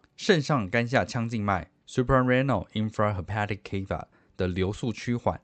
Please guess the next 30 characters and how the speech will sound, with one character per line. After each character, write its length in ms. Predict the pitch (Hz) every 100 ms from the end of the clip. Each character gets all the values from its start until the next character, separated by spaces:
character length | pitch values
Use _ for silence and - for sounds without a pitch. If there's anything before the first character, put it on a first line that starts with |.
| _
接 140 | 120
着 140 | 113 98
会 240 | 113 104 _
接 200 | 151 151
近 220 | 156 113
完 160 | 90 95
全 180 | 92
闭 220 | 92 120 95
塞， 220 | 113 85
到 160 | 87
最 200 | 87 120
后 140 | 98 107
完 240 | 82 85
全 180 | 98 90
闭 200 | - 107
塞， 260 | - 87 - _ _ -
则 200 | 107 131
切 380 | - - - 180
除 220 | 185 113
该 180 | 107 120
部 260 | - 113 95
分 240 | - 110 82 _ _
可 140 | - 90
能 160 | 90
是 320 | - 123 90 101
可 220 | - - 78
行 240 | - 80
的， 200 | 101 - _ _ _ _
因 160 | 151
为 240 | 180 147